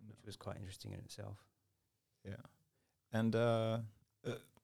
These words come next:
Speaker 2: my sort of side of it was to, uh, focus on the, the culture, 'cause I came from a, a,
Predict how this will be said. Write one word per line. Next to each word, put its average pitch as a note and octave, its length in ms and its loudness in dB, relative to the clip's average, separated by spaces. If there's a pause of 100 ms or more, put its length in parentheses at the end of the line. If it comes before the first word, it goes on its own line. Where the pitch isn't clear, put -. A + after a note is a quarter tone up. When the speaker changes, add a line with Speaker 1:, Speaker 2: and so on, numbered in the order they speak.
(520)
Speaker 2:
my C#3+ 380 4
sort A2 300 8
of G2+ 100 4
side G#2+ 260 6
of G2+ 140 4
it G2+ 140 4
was G2 300 4
to, G2 600 0 (400)
uh, G2+ 300 0 (160)
focus C3+ 400 4
on G2+ 220 4
the, - 280 2 (100)
the G#2 120 2
culture, G2+ 580 2
'cause G#2+ 140 -2
I A2 100 4
came A2 380 2
from G#2+ 260 2
a, G2 220 2 (720)
a, G#2 240 4